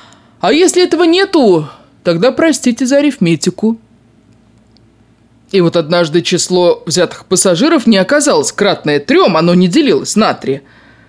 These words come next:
У них там в будке с утра заколодило. Два пассажира сидят, ожидают, а третьего-то и нет.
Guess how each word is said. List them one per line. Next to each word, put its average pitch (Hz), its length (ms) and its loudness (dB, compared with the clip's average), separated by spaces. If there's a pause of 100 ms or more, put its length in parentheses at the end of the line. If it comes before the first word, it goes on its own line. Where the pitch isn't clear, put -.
(540)
У 185 60 -4
них 196 160 2
там 180 220 0
в 160 40 -4
будке 208 520 0 (320)
с - 120 -6
утра 170 440 0 (260)
заколодило. 170 840 0 (480)
Два 220 240 2
пассажира 190 500 0
сидят, 247 480 0
ожидают, 208 560 0
а 240 80 2
третьего-то 240 560 0
и 151 120 -2
нет. 160 500 -4